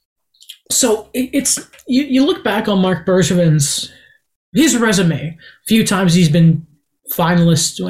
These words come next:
finalist and G M of the year. He got the Habs to a conference final in twenty fourteen, the cup final last year, but,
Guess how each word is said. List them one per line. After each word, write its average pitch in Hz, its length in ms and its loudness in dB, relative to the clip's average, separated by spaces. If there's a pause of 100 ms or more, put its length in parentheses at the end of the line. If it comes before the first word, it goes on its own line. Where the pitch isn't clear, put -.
(200)
finalist 175 380 0
and 170 80 4
G 180 180 0
M 175 120 2
of 160 80 -2
the 165 60 0
year. 160 360 -2 (640)
He 220 120 2
got 208 220 2
the 208 60 -2
Habs 190 320 0
to 202 80 2
a 185 60 2
conference 196 460 -2
final 175 380 2
in 170 80 4
twenty 170 260 2
fourteen, 165 500 2
the 156 60 -2
cup 190 240 -2
final 170 380 2
last 160 400 0
year, 165 280 4
but, 160 380 -2